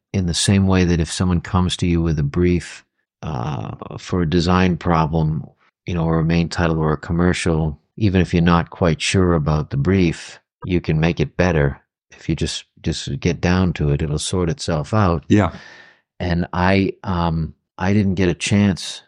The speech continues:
Speaker 1: to do my obsessive one frame at a time editing for that movie, and I shot all this footage that was never used in the movie. And, uh, everyone said, "You need to just," I, I would have done things different, differently.
Speaker 2: Hmm.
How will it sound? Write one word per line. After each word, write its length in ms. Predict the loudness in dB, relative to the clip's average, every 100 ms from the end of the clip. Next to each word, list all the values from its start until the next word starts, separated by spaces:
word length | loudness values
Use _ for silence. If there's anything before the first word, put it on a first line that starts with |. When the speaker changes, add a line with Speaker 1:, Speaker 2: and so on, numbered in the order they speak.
| _ _
Speaker 1:
to 120 | -2
do 260 | 2 2 4
my 180 | 4 2
obsessive 680 | 0 -2 0 0 -2 -2 -2
one 220 | 0 0
frame 320 | 0 0 2
at 80 | 0
a 40 |
time 600 | -2 -4 0 0 0 -4 -10 _
editing 480 | 2 2 2 -2 -6 -14
for 200 | _ -4 0
that 260 | 0 -2 -8 -6
movie, 500 | 2 2 2 0 0
and 160 | 0
I 80 | 0
shot 300 | 0 2 4
all 160 | 2 2
this 200 | -2 -2
footage 400 | 0 2 2 -2
that 240 | -4 -6
was 220 | -8 -4
never 240 | -2 0 0
used 440 | 2 2 2 0
in 100 | -2
the 60 | 0
movie. 460 | -2 -2 -2 -4 -8 -20 -20 -20 -20 _ _
And, 340 | -2 0 2 2
uh, 440 | 2 2 2 0 -2
everyone 400 | 0 2 2 2
said, 460 | 2 2 0 -6 -20 _ _ _ -8
"You 260 | 0 2
need 240 | 4 2 0
to 80 | -4
just," 340 | -2 -2 -4 _ _ _ _ _ _
I, 120 | -6 0
I 80 | 2
would 200 | 6 6
have 120 | 4
done 220 | 4 2
things 280 | 4 2 2
different, 720 | 0 -2 -4 -6 -8 -8 -6
differently. 580 | -6 -6 -6 -10 -10 -12 _
Speaker 2:
Hmm. 180 | -2 0